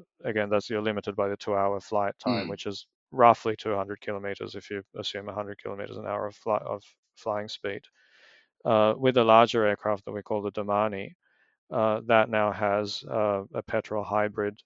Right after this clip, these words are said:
Speaker 1: system. So there's, there's a petrol motor on the aircraft that charges the batteries in flight.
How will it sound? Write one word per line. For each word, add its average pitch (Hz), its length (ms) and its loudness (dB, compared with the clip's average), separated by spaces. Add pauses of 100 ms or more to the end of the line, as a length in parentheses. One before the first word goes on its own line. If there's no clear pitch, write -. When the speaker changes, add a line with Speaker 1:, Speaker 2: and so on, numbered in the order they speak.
Speaker 1:
system. 104 580 -8
So 104 420 -2
there's, 104 200 -8
there's 104 140 -6
a 101 60 -10
petrol 123 300 -2
motor 107 260 -2
on 104 80 -8
the 101 80 -6
aircraft 101 580 -4 (420)
that 101 240 4 (120)
charges 101 400 0
the 104 80 -6
batteries 101 440 -4
in 104 120 -14
flight. 101 380 -4